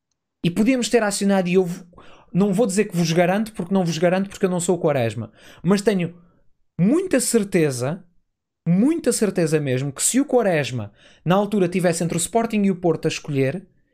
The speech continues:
que escolhia o Sporting, a não ser que a gente lhe desse um Pires Termoço e o Porto lhe desse um, uma batelada de dinheiro.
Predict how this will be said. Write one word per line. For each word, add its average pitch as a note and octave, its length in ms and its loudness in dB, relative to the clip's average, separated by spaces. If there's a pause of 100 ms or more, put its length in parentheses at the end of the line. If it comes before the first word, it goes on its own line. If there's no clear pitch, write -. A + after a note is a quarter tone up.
(120)
que - 60 -8
escolhia A#3 360 2
o A3 40 -4
Sporting, G#3 500 -2
a D#3 60 2
não E3 100 0
ser F3 140 0
que F3 80 -2
a F3 40 2
gente F3 240 -2
lhe F3+ 80 0
desse F3 280 0
um F3 40 0
Pires F3 280 -2
Termoço F3+ 440 0
e G3 40 0
o F#3+ 80 -4
Porto F#3+ 180 -2
lhe F#3+ 80 -4
desse F#3+ 260 -2
um, F#3+ 60 -4 (100)
uma F3+ 460 -4
batelada F3+ 460 0
de G3 100 -4
dinheiro. G3+ 240 -2